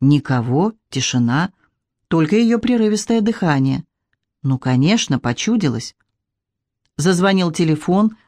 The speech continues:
опять Марго. Пайпер начала копаться в сумке, и на пол упал листок бумаги из пишущей машинки. Глядя на него, Пайпер взяла трубку. "Ты где?" — с тревогой спросила Марго.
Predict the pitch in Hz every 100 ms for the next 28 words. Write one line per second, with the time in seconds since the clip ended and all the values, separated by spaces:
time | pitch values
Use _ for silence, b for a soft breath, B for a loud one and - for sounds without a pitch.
0 | - 127 139 127 131 120 123 135 185 -
1 | _ _ _ _ _ _ _ _ - 277
2 | 311 247 214 202 220 226 190 208 185 185
3 | 175 311 302 269 247 B B B 214 214
4 | 202 - 202 285 - 175 175 226 220 196
5 | - 226 185 233 247 190 131 131 131 -
6 | 151 135 - 143 139 151 - 127 117 -
7 | - _ _ _ _ _ - 160 196 185
8 | 180 180 180 233 262 208 214 214 175 180
9 | 196 196 170 147 - 143 135 B B B
10 | 262 226 220 196 - 147 143 131 135 -
11 | 151 - 143 139 147 147 135 123